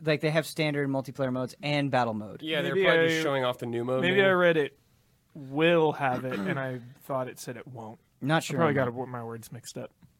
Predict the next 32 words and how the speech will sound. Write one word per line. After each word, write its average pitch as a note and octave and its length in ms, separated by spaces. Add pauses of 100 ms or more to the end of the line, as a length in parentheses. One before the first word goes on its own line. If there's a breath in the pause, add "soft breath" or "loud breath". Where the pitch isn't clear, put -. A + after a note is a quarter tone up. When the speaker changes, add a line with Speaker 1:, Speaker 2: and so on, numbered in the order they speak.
(340)
Speaker 3:
Might D#3 180
be, D3 220
might E3 180
be. E3 260 (160)
Speaker 1:
But G3+ 220
yeah, G3 340 (120)
it's F#3 240
Speaker 3:
Still A#3 220
Speaker 1:
so, F#3+ 60
Speaker 3:
intrigued. F#3+ 380 (120)
Speaker 1:
like, G3 140
potentially G#3 420
has F3 400
<laughs> C#3+ 60
standard G#3 340
modes, D#3 380 (120)
battle F3+ 220
mode, D3 340 (140)
and F#3+ 260
invasion C#3+ 680
Speaker 3:
Yeah. C#3+ 160
Speaker 1:
on C#3 80
top B2+ 180
of B2 60
that. A2 240 (160)
On E3+ 180
top A#3 340
of F#3+ 140
the A3+ 80
campaign. F#3 640
It's - 220
crazy. D3+ 380